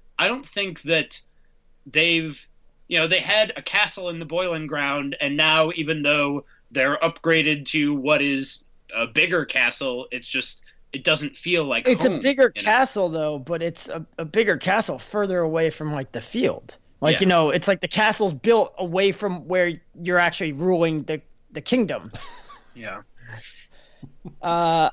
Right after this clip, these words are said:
Speaker 2: I don't know. I guess, like, reestablish the moat around the castle and start attacking team buses when they come in. I mean, that worked for them.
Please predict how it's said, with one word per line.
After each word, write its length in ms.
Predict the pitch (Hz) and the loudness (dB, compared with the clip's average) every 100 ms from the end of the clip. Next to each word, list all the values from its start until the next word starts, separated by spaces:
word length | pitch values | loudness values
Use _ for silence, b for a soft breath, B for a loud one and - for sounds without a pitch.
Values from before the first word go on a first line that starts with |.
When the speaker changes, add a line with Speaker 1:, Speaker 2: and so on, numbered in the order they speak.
| - | 0
Speaker 2:
I 100 | 180 | 0
don't 120 | 202 226 | 2 4
know. 100 | 277 | 4
I 60 | |
guess, 260 | 185 196 190 | 6 2 2
like, 200 | 196 175 | 0 0
reestablish 840 | 170 202 202 - 208 190 185 185 - | -2 2 2 2 2 4 4 0 0
the 120 | 185 | -2
moat 360 | 175 180 214 - | 4 6 6 4
around 380 | 180 170 254 240 | 0 2 2 0
the 60 | |
castle 400 | 143 180 156 170 | -2 0 0 -2
and 120 | 156 | -6
start 300 | 151 175 165 | -6 -6 -4
attacking 500 | 180 - 185 185 180 | -6 -2 -2 -2 -6
team 260 | 165 196 185 | -6 -6 -2
buses 400 | 170 233 247 190 | 2 0 0 -4
when 160 | 175 156 | -2 -2
they 120 | 160 | -4
come 200 | 170 220 | -2 -2
in. 240 | 294 151 | 0 0
I 80 | 139 | 0
mean, 160 | 151 135 | 0 2
that 240 | 208 240 | 4 6
worked 200 | 180 160 | 4 4
for 120 | - 165 | 0 0
them. 240 | 180 | -2